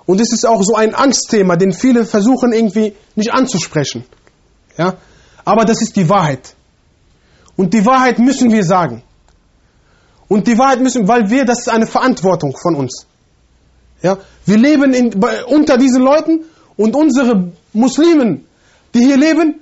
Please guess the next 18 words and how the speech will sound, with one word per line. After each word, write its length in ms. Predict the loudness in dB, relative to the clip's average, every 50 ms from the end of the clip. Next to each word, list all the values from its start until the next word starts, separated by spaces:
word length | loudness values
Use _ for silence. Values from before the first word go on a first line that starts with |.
| _ _
viele 300 | -2 2 2 2 2 2
von 200 | 2 2 2 2
denen 160 | 2 2 2
wissen 240 | 0 0 0 -2 -2
diese 200 | -2 -2 -4 -4
Sachen 280 | -6 -8 -10 -10 -12
nicht. 220 | -12 -14 -16 -20 _ _ _ _ _ _ _ _ _ _ _ _
Und 180 | -4 -4 -2 0
Yawm 240 | 0 0 2 2 2
al-Qiyamah, 680 | 0 -2 -2 0 0 2 2 2 2 2 0 -2 -4 -8 _ _ _ _ _ _ -4
wenn 220 | -2 0 2 2
dann 180 | 2 2 2 2
diese 280 | 0 0 0 0 -2
paar 220 | 0 0 0 2 2
Millionen, 500 | 2 2 2 2 2 2 2 0 0 0
die 80 | 0
hier 160 | 0 0 2
leben, 440 | 0 0 0 0 0 -2 -4 -6 -10